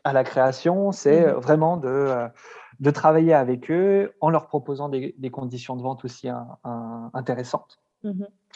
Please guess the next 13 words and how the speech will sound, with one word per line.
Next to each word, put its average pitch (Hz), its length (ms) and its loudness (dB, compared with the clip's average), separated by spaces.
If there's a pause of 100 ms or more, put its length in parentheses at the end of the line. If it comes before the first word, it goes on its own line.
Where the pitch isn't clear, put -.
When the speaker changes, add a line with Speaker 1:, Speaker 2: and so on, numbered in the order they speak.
(120)
Speaker 1:
Euh, 127 200 -2
par 123 180 -2
rapport 127 300 -4
au, 120 560 -6
au 127 80 -10
prix 127 200 -12
du 123 120 -4
marché. 123 560 -6 (400)
Et 147 80 4
donc, 175 240 2
euh, 147 240 0
voilà, 135 260 0
c'était 175 720 0